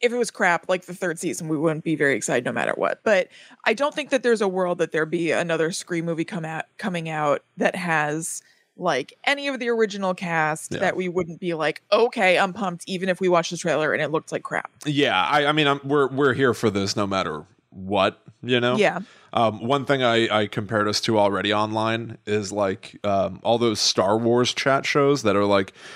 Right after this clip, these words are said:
Speaker 2: "A new trailer for The Mandalorian dropped. Let's do a
Speaker 1: Mm-hmm.
Speaker 2: forty-five minute, you know, deep dive into this, you know, thirty-second teaser trailer."
Speaker 1: Yeah, right.
Speaker 2: This is our Star Wars. <laughs>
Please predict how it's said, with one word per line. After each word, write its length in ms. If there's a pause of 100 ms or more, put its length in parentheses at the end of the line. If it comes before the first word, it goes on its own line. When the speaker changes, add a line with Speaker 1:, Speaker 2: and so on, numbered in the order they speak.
(120)
Speaker 2:
"A 60
new 140
trailer 340
for 80
The 100
Mandalorian 600
dropped. 400 (240)
Let's 200
do 140
a 60
Speaker 1:
Mm-hmm. 140
Speaker 2:
forty-five 720
minute, 380 (760)
you 180
know, 200
deep 300
dive 560
into 300
this, 440
you 140
know, 160
thirty-second 800
teaser 360
trailer." 500 (260)
Speaker 1:
Yeah, 260
right. 440
Speaker 2:
This 240
is 160
our 160
Star 380
Wars. 480
<laughs> 40